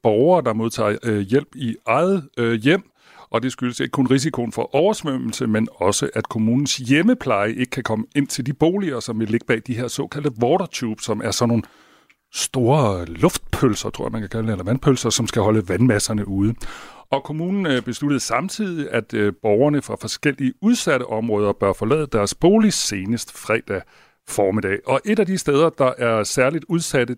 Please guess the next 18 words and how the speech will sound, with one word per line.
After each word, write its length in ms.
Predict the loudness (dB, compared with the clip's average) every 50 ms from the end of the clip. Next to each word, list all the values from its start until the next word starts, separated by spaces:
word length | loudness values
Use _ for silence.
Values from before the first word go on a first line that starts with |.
| -8
det 120 | -8 -8 -4 -2
er 100 | -2 -2
Dalby 440 | 0 _ -2 -2 -2 -2 -4 -4 -4
Huse, 500 | -2 0 2 2 2 2 4 2 2 2
som 280 | 2 0 -2 -2 -2 -2
er 140 | -2 -2 -2
et 160 | -2 -4 -6
sommerhusområde 1080 | -2 0 2 4 4 4 2 0 0 -2 0 0 2 2 4 6 6 6 4 4 0
i 20 | -2
Frederikssund 420 | -4 -2 -4 -2 2 2 2 2 2
Kommune, 340 | 2 4 6 6 6 4
som, 260 | 4 4 4 4 6 4
øh, 140 | 4 2
mig 140 | 0 0 -2
bekendt 240 | 0 0 -2 0 2
ligger 160 | 2 2 4
ud 140 | 2 2 0
til 200 | 0 0 -2 -2